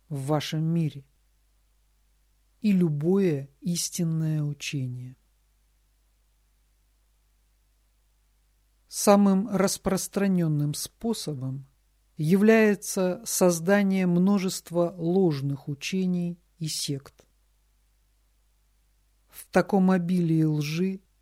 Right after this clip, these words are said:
теряется не только вера, но и надежда на лучшее будущее. Следующим методом,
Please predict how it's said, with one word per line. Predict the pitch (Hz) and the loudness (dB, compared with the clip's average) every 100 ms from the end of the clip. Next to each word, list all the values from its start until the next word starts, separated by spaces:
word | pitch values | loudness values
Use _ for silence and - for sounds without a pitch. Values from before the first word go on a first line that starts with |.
| _ - | _ -2
теряется | 185 190 202 185 180 - 180 170 202 | 4 4 4 2 0 -2 -2 -2 -2
не | 175 175 | 0 0
только | - 233 220 - 170 170 | 0 0 0 -2 -4 -6
вера, | 143 143 165 147 139 131 _ _ _ _ _ _ _ _ _ | -8 -2 0 -2 -4 -12 _ _ _ _ _ _ _ _ _
но | 175 190 214 | 0 4 6
и | 208 | 4
надежда | 202 165 151 151 139 131 135 135 _ | 2 0 -2 -2 -4 -8 -12 -16 _
на | 160 156 | -2 2
лучшее | 156 170 - - 160 | 2 0 -4 -6 -4
будущее. | 160 143 147 131 131 - 170 139 _ _ _ _ _ _ _ _ _ _ _ _ _ _ _ _ _ _ _ _ _ _ _ _ _ _ _ _ _ _ _ _ _ _ _ _ _ _ _ _ | -4 -6 -6 -6 -10 -12 -16 -20 _ _ _ _ _ _ _ _ _ _ _ _ _ _ _ _ _ _ _ _ _ _ _ _ _ _ _ _ _ _ _ _ _ _ _ _ _ _ _ _
Следующим | - - 196 226 185 175 156 - 160 | -8 -4 0 2 2 0 -2 -4 -2
методом, | 160 160 151 139 131 139 139 | 0 0 -2 -8 -12 -12 -14